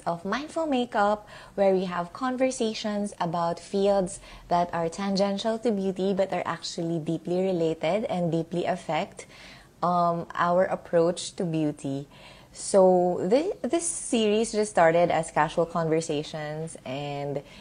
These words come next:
because of the huge support of these people, hello, Jack Della Solare and Kim Ira. <laughs> Hi! So because of the support of such people, we decided to turn this into podcasts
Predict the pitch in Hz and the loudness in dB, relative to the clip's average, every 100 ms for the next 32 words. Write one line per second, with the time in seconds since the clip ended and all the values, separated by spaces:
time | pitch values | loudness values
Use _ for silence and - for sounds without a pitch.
0 | - 185 220 220 - 269 339 - 190 190 | -8 -2 2 4 2 0 -4 -2 2 2
1 | 190 - 311 180 180 196 185 220 - 208 | 0 -8 0 4 4 2 0 -4 -2 -4
2 | 202 170 165 180 208 202 208 220 170 160 | 0 2 2 2 4 6 8 6 4 4
3 | 180 220 - 190 180 185 190 208 185 165 | 4 0 -2 2 2 2 0 0 2 2
4 | 151 160 202 208 208 196 185 - - 220 | 2 0 -2 -2 0 0 -2 -10 -4 0
5 | 208 208 - 175 175 170 160 165 - 247 | 0 0 0 2 4 4 2 0 -2 -10
6 | - - - - 294 320 330 311 311 320 | -14 -16 -14 -4 0 2 2 2 0 -2
7 | 311 - - - - 330 339 339 339 311 | -6 -12 -18 -18 0 4 6 6 6 6
8 | 370 370 339 - 214 277 269 247 - 240 | 4 2 0 4 4 4 0 -4 -2 0
9 | 262 - - 226 220 - 180 180 185 185 | 0 -2 -4 -2 0 4 4 4 2 -2
10 | - - - - 226 226 233 214 226 220 | -16 -18 -16 0 2 4 4 4 2 2
11 | 233 254 254 240 214 208 202 202 - 196 | 2 2 0 2 2 4 2 0 -4 -4
12 | 185 185 165 156 151 156 151 214 - - | -4 -4 -2 -4 -4 -2 -2 -4 -10 -14
13 | - | -16